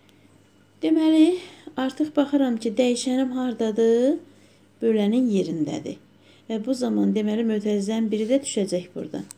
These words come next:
Yazıram, yüz iyirmi beş minus iki x plus altı bölünsün üç bərabərdir.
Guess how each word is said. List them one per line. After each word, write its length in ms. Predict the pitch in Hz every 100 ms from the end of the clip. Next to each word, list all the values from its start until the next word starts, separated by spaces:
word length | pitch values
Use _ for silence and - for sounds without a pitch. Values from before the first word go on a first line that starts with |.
| _
Yazıram, 500 | 220 208 190 180 180
yüz 380 | 202 240 254 226
iyirmi 760 | - 208 202 196 208 196 180 190 -
beş 760 | 190 180 180 180 196 254 - - _ _ -
minus 680 | 185 180 180 190 247 - - _ _ - - - - - -
iki 300 | 220 - 330
x 560 | - 226 - 214 202
plus 600 | - 226 214 190 175 - -
altı 1040 | 190 185 170 180 - 185 175 170 170 214 226
bölünsün 800 | 247 233 233 226 - 269 220 208
üç 540 | 185 180 175 190 240 -
bərabərdir. 800 | 294 262 190 165 175 165 - -